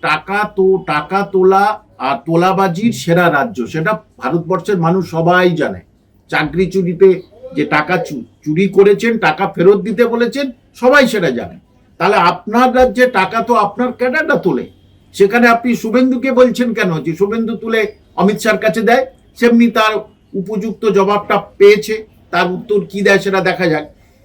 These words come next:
Actually, এখানে মমতা ব্যানার্জি এখন যেদিকে যাচ্ছে, সেদিকে হচ্ছে কি ওনার শাঁখের করা, যেদিকে যাবে সেদিকে ওনার বিপদ, আর বিপদ ঘনিয়ে এসছে।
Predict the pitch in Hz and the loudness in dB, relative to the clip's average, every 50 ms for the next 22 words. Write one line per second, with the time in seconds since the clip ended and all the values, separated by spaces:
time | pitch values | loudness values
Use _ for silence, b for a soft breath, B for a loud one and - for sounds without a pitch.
0 | _ _ - - 165 165 - - 214 220 226 233 247 262 254 254 - _ _ _ | _ _ -4 -2 -2 -2 -2 0 0 2 4 4 2 2 0 -4 -10 _ _ _
1 | _ _ _ _ _ _ _ _ _ _ _ _ _ 156 175 202 196 196 220 220 | _ _ _ _ _ _ _ _ _ _ _ _ _ 4 4 4 4 2 0 2
2 | 233 240 240 233 202 180 180 196 180 208 208 202 214 220 220 214 196 175 196 226 | 2 2 2 2 0 0 0 -2 -2 -2 -2 -2 -2 -2 -2 -2 -4 -4 -4 -2
3 | 214 196 190 - 214 214 202 165 165 180 175 175 202 185 202 226 220 185 208 202 | -2 -2 -2 -2 -4 -6 -2 2 4 4 4 4 2 -2 -2 -2 -2 0 0 0
4 | 196 - - 240 240 240 - - 170 170 165 165 185 170 220 208 190 190 165 - | -2 -2 -4 -4 -2 -2 -2 -2 0 0 0 0 -2 -2 0 2 2 2 0 -4
5 | - 208 190 233 240 220 196 180 170 180 175 175 - - - 170 165 - 185 160 | -8 -10 -8 -4 0 2 2 2 2 0 -2 -2 -2 -6 -8 -8 -6 -4 -4 -6
6 | 156 - 127 123 117 101 - - - _ _ _ _ _ - 151 214 220 214 247 | -6 -6 -8 -8 -8 -8 -10 -12 -16 _ _ _ _ _ 0 2 2 4 4 2
7 | 233 277 262 233 240 226 226 247 262 262 - - _ _ _ _ _ _ _ _ | 2 2 2 2 4 4 4 4 2 2 0 -6 _ _ _ _ _ _ _ _
8 | - - 185 175 175 196 180 202 175 165 165 170 175 175 - - _ _ - 151 | -2 0 0 2 2 2 2 2 2 4 2 -2 -2 -4 -6 -12 _ _ -8 -8
9 | 151 - 175 185 202 196 180 175 165 123 139 151 147 - 190 208 202 - - - | -6 -4 -2 -2 -2 -2 -2 -2 -4 -4 -6 -8 -4 -4 -4 -4 -4 -6 -10 -8
10 | - 127 127 123 120 110 101 - - - 98 80 - | -4 0 0 0 0 0 -4 -8 -10 -12 -12 -12 -12